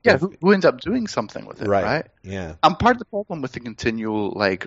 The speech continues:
Speaker 1: restoration of D C as existed in, what, late seventies, early eighties,
Speaker 2: Mm-hmm.
Speaker 1: is that it does away with, like, the weird failures subsequently.
Speaker 2: Yes, right.
Speaker 1: Well, like, no one is ever going to mention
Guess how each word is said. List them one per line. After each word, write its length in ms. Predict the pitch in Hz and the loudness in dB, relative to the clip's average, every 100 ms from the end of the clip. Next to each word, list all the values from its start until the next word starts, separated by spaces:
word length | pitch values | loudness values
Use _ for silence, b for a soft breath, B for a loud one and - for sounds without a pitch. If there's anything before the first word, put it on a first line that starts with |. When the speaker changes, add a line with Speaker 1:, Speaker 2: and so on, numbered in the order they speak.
| - | -6
Speaker 1:
restoration 760 | 104 95 - 107 101 98 104 | 0 0 0 -2 -2 -2 -2
of 520 | 95 98 98 - - - b b b - | 0 0 -2 -6 -16 -20 b b b -14
D 220 | 104 113 | -4 -2
C 300 | 110 107 98 - | 0 0 0 2
as 380 | 90 92 - - | 2 2 -2 -10
existed 500 | 95 - 95 - 98 | -10 -8 -8 -6 -6
in, 100 | 90 | 0
what, 220 | - - | 0 0
late 180 | 101 107 | 0 -2
seventies, 340 | - 107 104 110 | -2 -4 0 2
early 220 | 101 104 | 2 2
eighties, 340 | 117 151 - - | 0 -4 -6 -6
Speaker 2:
Mm-hmm. 300 | 113 120 131 135 | -6 -6 -4 2
Speaker 1:
is 200 | 131 127 | 4 4
that 200 | 127 - - | 2 2 -2
it 200 | 139 - | -8 -2
does 220 | 143 165 | 0 2
away 220 | 156 156 | 2 2
with, 160 | 147 139 | 2 2
like, 160 | 123 117 | 0 0
the 80 | |
weird 340 | 98 107 107 - | -2 0 0 0
failures 680 | - 101 104 98 - - - | 2 2 2 -2 -2 -4 -6
subsequently. 720 | - - - - - - - _ - | -4 0 0 -2 -8 -8 -18 _ -4
Speaker 2:
Yes, 640 | 120 107 - - - - - | 2 2 0 -12 -14 -18 -8
right. 200 | 107 - | -6 0
Speaker 1:
Well, 140 | 151 147 | 4 4
like, 200 | 147 - | 4 2
no 180 | 147 180 | 0 0
one 60 | - | 0
is 140 | 151 - | -6 0
ever 340 | - 135 127 120 | 4 4 4 2
going 180 | 110 101 | 2 -2
to 80 | |
mention 540 | 95 98 95 - 95 | -6 -6 -6 -10 -10